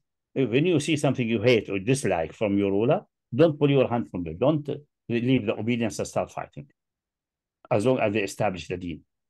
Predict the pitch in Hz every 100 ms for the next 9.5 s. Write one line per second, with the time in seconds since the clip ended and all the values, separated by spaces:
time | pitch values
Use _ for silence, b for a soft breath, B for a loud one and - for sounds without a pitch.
0 | _ - 98 - 104 95 85 95 78 -
1 | 98 101 101 101 90 92 90 82 - -
2 | _ _ - 120 160 165 156 170 165 -
3 | _ _ _ _ _ _ _ _ _ _
4 | _ _ _ _ _ - 123 156 143 135
5 | 165 151 147 131 156 147 - _ - 117
6 | 104 147 180 - 131 120 113 147 147 143
7 | 185 143 143 113 107 90 - _ _ 120
8 | 170 180 180 170 165 147 147 147 135 139
9 | 120 123 - -